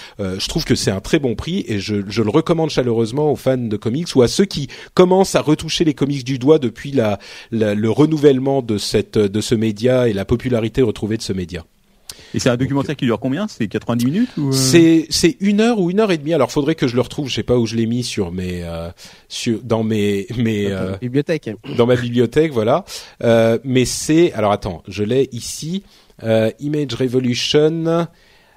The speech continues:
Speaker 1: Alors, un beau fichier de un, euh, giga cinq et il fait, euh, une heure et demie, ouais, à peu près une heure
Speaker 2: Ouais,
Speaker 1: vingt.
Speaker 2: une heure et demie.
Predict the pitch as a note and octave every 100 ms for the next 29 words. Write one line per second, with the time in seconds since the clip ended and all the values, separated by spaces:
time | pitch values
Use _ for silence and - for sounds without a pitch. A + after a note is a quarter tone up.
0 | - F#2+ F2 F#2+ F#2 G2 F3+ G3+ - D3+
1 | - - D3 A2+ G#2+ - C#3+ C#3+ C3+ B2
2 | A#2 A2 G#2 A2+ G#2 G#2+ - - D3+ E3
3 | E3 - A#2+ A2+ A#2 A2+ - D3 D#3 F3
4 | E3+ - - - _ - A2+ A2 G#2+ G#2+
5 | G#2+ G#2+ - - F3 E3 C3 G#2 F#2+ F2+
6 | F2 E2+ G#2+ G2 G#2 G#2+ A#2+ A2 G#2 A2+